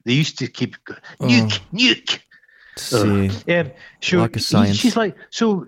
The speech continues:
Speaker 1: she's, he says, "We've got loads of food here. You have to help, help yourself. There's loads of stuff." And she's like, "What about the chimps?" And he's like that. "No, they don't, don't, don't
Speaker 2: Yeah.
Speaker 1: for-, f-, f-, just forget. They, birds,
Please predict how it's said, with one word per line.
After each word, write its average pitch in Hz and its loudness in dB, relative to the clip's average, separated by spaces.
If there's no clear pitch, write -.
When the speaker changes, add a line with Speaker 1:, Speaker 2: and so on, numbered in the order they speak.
Speaker 1:
she's, 156 0
he 170 -2
says, 147 0
"We've 135 -4
got 147 0
loads 160 0
of 131 0
food 127 -4
here. 104 2
You 104 -2
have 131 -4
to 139 -2
help, 147 0
help 175 -2
yourself. 139 0
There's 131 -2
loads 170 0
of 98 -6
stuff." - -8
And 151 0
she's 196 0
like, 175 0
"What 202 0
about 180 -2
the 117 -4
chimps?" - -4
And 226 2
he's 247 0
like 285 4
that. 165 0
"No, 95 -2
they 156 -2
don't, 180 -2
don't, 180 0
don't 196 2
Speaker 2:
Yeah. 147 2
Speaker 1:
for-, 143 -6
f-, 147 -8
f-, - -20
just - -4
forget. 156 0
They, 208 0
birds, 147 -2